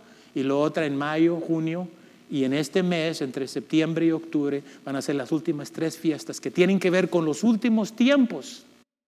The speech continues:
Bueno, la siguiente, la siguiente slide, por favor.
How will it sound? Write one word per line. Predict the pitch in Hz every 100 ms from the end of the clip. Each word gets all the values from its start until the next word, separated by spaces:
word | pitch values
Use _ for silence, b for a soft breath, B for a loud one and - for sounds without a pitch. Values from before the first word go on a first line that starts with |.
| _ _ _ _ _ -
Bueno, | 147 143 120 - - _ _ b b b b b b
la | 170 170
siguiente, | 180 180 202 196 214 196 185
la | 165
siguiente | 151 180 208 190
slide, | - 190 185
por | - 151
favor. | 156 139 107